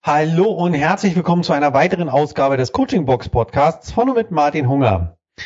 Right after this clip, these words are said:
Heute am Freitag wird es eine kurze Folge. Und zwar werden wir einmal ganz kurz, oder werde ich <laughs> einmal ganz kurz über das Thema Resilienz sprechen. Warum gerade heute Resilienz? Das kann ich euch sagen.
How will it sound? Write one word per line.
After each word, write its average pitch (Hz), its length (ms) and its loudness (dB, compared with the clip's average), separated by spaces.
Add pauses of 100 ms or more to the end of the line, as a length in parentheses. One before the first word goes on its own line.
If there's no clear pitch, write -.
(720)
Heute 220 380 0
am - 180 0
Freitag 180 960 -2 (100)
wird 190 140 0
es 202 160 -2
eine 160 320 0
kurze - 460 -2
Folge. 156 880 0
Und 170 180 2
zwar 175 400 0 (340)
werden 196 420 0
wir 185 120 0
einmal 143 240 0
ganz 156 320 0
kurz, - 460 -2 (260)
oder 127 220 0
werde 107 180 2
ich 190 380 0
<laughs> - 160 -2
einmal 147 160 2
ganz 131 240 -2
kurz 233 260 2 (480)
über 175 160 0
das 160 160 0
Thema 175 320 0
Resilienz 156 1040 0
sprechen. 98 600 0 (1700)
Warum 208 380 0
gerade 175 640 0
heute 208 360 0
Resilienz? 175 600 0
Das 175 180 -2
kann 190 160 2
ich 180 120 0
euch 156 140 -2
sagen. 180 640 0